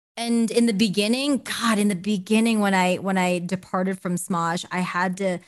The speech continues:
um, really treat it like a, um, like a, like going through grief. And, uh, that's when I sought out therapy, um, on a more consistent level. I sought out therapy in the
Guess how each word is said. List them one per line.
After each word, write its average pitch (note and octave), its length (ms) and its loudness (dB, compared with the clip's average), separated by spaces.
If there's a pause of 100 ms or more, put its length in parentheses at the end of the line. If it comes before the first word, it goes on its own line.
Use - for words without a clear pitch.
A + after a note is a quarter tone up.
(400)
um, F3 760 0
really G#3 440 2
treat F#3+ 400 -2
it F3 400 -2
like E3+ 760 -4 (680)
a, E3+ 640 -2
um, E3 600 -4 (1000)
like G3+ 180 -4
a, F#3+ 240 -2
like G3 240 -4 (400)
going G3+ 320 2
through F#3+ 140 -2
grief. E3 580 -6 (640)
And, F#3 480 0 (540)
uh, F3+ 280 2
that's G3 320 2
when G3+ 120 2
I F#3 80 2
sought F3 340 2
out E3+ 220 2 (180)
therapy, F3+ 680 -2 (140)
um, E3+ 380 -2
on F3+ 140 0
a F3 40 -2
more F#3 640 2
consistent F3 640 -6
level. D#3+ 220 -8
I F3 240 -2
sought B3 220 -2
out C4 180 0
therapy A3 460 -4
in F#3 100 -6
the E3+ 80 -6